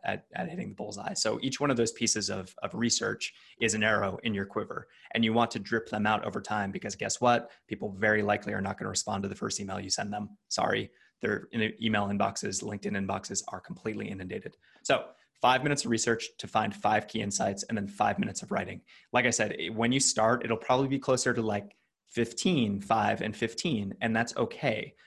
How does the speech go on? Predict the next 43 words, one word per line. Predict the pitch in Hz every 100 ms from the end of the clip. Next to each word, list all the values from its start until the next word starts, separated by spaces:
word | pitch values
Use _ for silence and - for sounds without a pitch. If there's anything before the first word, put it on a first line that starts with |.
| _
But | 113 -
seriously, | - 147 143 135 107 98
like, | 104 101
literally | 104 113 131 131 120 101 98 -
get | 117 113
a | -
stopwatch | 120 123 117 - 107 - - -
on | 104
your | 117
phone | 143 120 107 107
or | -
whatever | 104 101 123
it | 123
is | 113 104 - - - -
and | 110 104
time | - - 127 127
how | 131 127
long | 113 110
it | 101
takes. | - 113 - - - - -
And | 113 107
this | 123
is | 139 -
how | 127
you | 117 110
improve. | 104 - - - 214
You | 208
improve | 107 - 131 135 127
by | 117 110
measuring | 101 101 110 107 101
yourself. | 110 101 113 113
You | 117
improve | 110 - 123 123 120 - -
with | 117 110 -
intent. | 120 98 - 104 101 - _ - -
And | -
if | 113
you | 127
can | 143 117 -
get | 117 117 117
this | 113 -
cadence | - 110 131 147 -
down, | 147 151 151